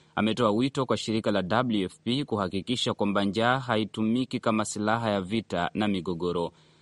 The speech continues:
Amesema kwamba janga la korona limesababisha kuwepo mazingira hatari ya ukosefu wa chakula cha kutosha.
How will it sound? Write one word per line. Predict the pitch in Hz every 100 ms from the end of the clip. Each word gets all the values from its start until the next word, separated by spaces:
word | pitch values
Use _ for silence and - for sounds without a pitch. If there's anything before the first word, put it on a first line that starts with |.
| _ _ -
Amesema | 156 151 180 165
kwamba | 151 143 151
janga | 143 147 135
la | 127
korona | - 123 135 151 156
limesababisha | 131 120 - 113 113 123 120 117
kuwepo | - 117 127 147 127
mazingira | 110 104 107 120 113
hatari | 98 98 113 120 131
ya | 117
ukosefu | 101 104 - 113 - 113
wa |
chakula | - 104 - 110 92 90 -
cha | 117
kutosha. | - 92 - 85 - - 76